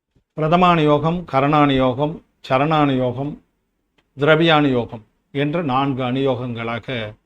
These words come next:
பிரித்து கூறப்பட்டிருப்பதனை நாம் பார்த்தோம். அதிலே முதல் அணியோகமான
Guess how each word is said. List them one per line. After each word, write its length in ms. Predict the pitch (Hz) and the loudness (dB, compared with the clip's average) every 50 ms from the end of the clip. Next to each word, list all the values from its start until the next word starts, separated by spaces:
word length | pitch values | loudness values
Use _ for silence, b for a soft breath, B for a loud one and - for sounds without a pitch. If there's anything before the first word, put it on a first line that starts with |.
| _ _ _ _ _ _ - | _ _ _ _ _ _ -6
பிரித்து 580 | - 147 147 143 147 - 143 127 120 113 120 - | -4 -2 -2 -2 -4 -4 -4 -4 -4 -4 -8 -4
கூறப்பட்டிருப்பதனை 1040 | - 156 147 143 - 120 113 123 117 113 107 - 120 110 120 135 139 131 113 110 117 | -2 0 0 0 -2 -6 -10 -10 -10 -10 -10 -12 -12 -10 -8 -6 -6 -6 -6 -8 -12
நாம் 280 | 117 110 113 123 113 104 | -14 -10 -10 -10 -10 -8
பார்த்தோம். 540 | - 117 113 113 - - 147 160 170 - _ _ _ _ _ _ _ _ _ _ - | -8 -8 -8 -8 -8 -10 -10 -10 -10 -14 _ _ _ _ _ _ _ _ _ _ -4
அதிலே 400 | - 156 165 165 160 151 143 131 | 0 2 4 6 6 6 6 4
முதல் 360 | 135 147 156 202 196 196 202 | 2 0 2 2 2 2 0
அணியோகமான 1000 | - 143 143 147 147 143 139 131 117 127 127 127 127 131 139 147 147 156 - | -2 -2 0 0 2 0 0 -2 -4 -4 -4 -4 -2 -2 -2 -2 -2 -4 -8